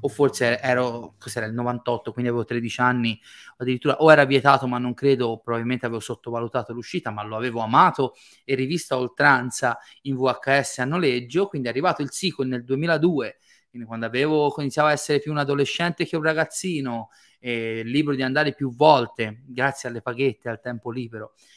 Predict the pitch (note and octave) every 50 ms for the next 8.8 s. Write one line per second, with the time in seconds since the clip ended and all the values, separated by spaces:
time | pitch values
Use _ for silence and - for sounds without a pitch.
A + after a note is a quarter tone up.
0 | _ _ _ B2+ B2 B2+ - - - C#3+ C3 B2+ A#2+ B2 B2 B2 A#2 B2 B2 A#2
1 | - - C#3 C3 C#3+ E3+ - - - - - C3 C3 C#3+ C3+ B2 - - B2 A#2+
2 | B2 B2 B2 B2 A#2+ A2+ A2+ A2+ A#2 B2 D3 C#3 - - A#2+ - - C#3+ C3+ C3+
3 | D#3+ D#3+ - - - B2+ A#2+ A2 A2+ A2+ - - C3+ D3+ D#3+ - _ _ - _
4 | _ _ E3 D3 B2+ A#2+ - - - C#3+ D3 D3 C3+ B2 A#2+ A#2 - - A#2+ -
5 | - A#2 A2 A2+ B2+ C#3 C#3 B2+ A#2+ - - A2+ - _ _ _ _ _ _ _
6 | - E3+ E3+ D3 C3 B2 B2+ B2+ A#2+ D3 D3+ D3 D3+ D3+ D3+ D3 E3+ F3 D#3+ D3+
7 | D3+ D#3+ C#3+ B2 A#2+ B2 A#2+ - C3+ B2 - C#3 C3+ - - C#3+ B2 B2 B2+ B2+
8 | B2 A#2+ B2 B2 A#2 A#2+ A2+ - _ A#2 G#2+ A2 A2+ A#2 A#2 -